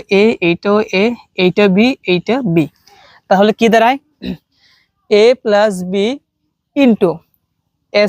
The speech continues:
স্কয়ার minus এ বি plus বি স্কয়ার।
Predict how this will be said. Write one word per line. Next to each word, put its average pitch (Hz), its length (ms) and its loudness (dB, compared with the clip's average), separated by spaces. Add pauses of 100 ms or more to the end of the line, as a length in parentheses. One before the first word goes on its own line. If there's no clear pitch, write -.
স্কয়ার - 380 -2 (440)
minus 190 400 -2 (300)
এ - 20 4 (220)
বি 190 140 -4 (300)
plus 185 320 -2 (320)
বি 208 120 0 (180)
স্কয়ার। 147 380 -4